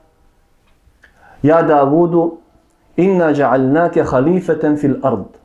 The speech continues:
„O Davude, mi smo te učinili namjesnikom na zemlji, fahkum bejna nasi bil haq”, i među ljudima slijedi, pardon, među ljudima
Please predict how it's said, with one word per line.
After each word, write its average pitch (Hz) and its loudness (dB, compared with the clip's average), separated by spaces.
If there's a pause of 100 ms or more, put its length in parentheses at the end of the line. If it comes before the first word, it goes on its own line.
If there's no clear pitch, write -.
„O - 0
Davude, 175 2
mi 143 0
smo 131 -6
te 120 -4
učinili 180 0
namjesnikom 147 0
na 113 0
zemlji, 214 -2 (500)
fahkum 170 -2
bejna 147 0
nasi 147 -2
bil 120 0
haq”, - -4 (320)
i 151 2
među 147 0
ljudima 147 2
slijedi, 190 -2 (1300)
pardon, 131 2
među 143 0
ljudima 185 2